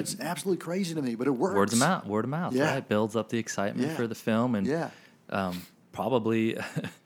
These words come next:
Speaker 2: <laughs> I keep hearing about, um, how movies aren't profitable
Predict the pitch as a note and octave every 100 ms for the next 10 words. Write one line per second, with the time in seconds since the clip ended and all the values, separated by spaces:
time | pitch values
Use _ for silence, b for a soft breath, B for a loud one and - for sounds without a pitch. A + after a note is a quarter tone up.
0 | - - _ _ _ _ - B2 - E3+
1 | - - - _ - A#2+ A2 G#2+ G2+ G2+
2 | F#2+ F#2 - F#2+ F2+ E2+ - B B B
3 | B - G#2 A2+ G#2 F#2+ F2+ - F2 -
4 | A2 A2 A2+